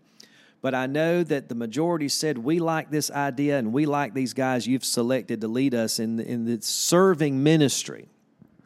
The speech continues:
And, and that's what they, they did. And, um, the, the qualifications for a deacon spiritually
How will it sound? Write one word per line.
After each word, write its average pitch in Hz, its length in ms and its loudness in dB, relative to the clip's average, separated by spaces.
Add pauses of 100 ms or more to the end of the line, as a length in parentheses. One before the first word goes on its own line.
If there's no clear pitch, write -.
(280)
And, 127 200 -6
and 127 180 -2
that's 147 300 0
what 135 200 0
they, 120 260 0
they 120 220 -4
did. 120 340 -2 (640)
And, 131 320 -2
um, 120 300 0
the, 110 260 -6 (400)
the 120 120 0
qualifications 156 1200 0
for 131 240 0
a 110 100 0
deacon 127 580 -4
spiritually 156 920 -2